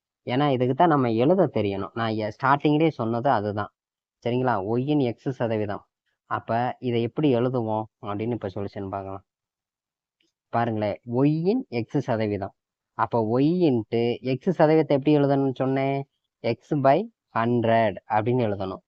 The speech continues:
அடுத்து எக்ஸின் ஒய் சதவீதம். அப்ப X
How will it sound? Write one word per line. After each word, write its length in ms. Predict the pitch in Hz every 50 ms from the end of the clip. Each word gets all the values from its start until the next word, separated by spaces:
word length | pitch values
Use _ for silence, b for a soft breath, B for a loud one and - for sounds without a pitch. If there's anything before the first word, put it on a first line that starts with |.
| _ _ _ _ _ _ _ _ _
அடுத்து 360 | - 131 143 151 143 - 175
எக்ஸின் 560 | 151 143 143 139 - _ _ - 220 254 294 302 - _ 117
ஒய் 160 | 123 143 165 185
சதவீதம். 680 | - - - 147 123 127 120 113 107 101 101 85 - _ _ _ _ _ _ _ _ _ _
அப்ப 440 | - 135 135 - - - 139 165 185
X 220 | 151 127 117 110